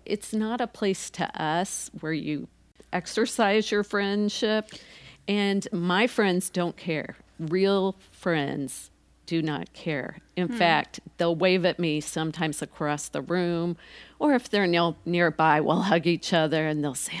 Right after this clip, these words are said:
Speaker 1: "I love you." And, and, but they don't, they are not needy.
Speaker 2: Hmm.
Speaker 1: They don't need for me to say,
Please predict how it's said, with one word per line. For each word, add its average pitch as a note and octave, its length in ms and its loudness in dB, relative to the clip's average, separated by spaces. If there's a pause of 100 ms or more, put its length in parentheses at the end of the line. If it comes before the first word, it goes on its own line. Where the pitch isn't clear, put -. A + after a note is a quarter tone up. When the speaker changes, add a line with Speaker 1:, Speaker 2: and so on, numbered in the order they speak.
(140)
Speaker 1:
"I G3+ 80 -4
love G3 100 -6
you." G3+ 200 -2 (220)
And, D3 220 -6 (520)
and, G3 180 -2
but A#3+ 160 -4
they A#3+ 160 4
don't, A#3 380 0 (520)
they G#3+ 180 8
are G3+ 120 4
not G3+ 260 0
needy. G#3+ 580 0
Speaker 2:
Hmm. A3 160 -12 (100)
Speaker 1:
They F3+ 160 0
don't G#3 260 -2
need F3 840 -2 (600)
for F3 220 -6
me E3 300 -2
to D3+ 180 -8
say, D3 480 -6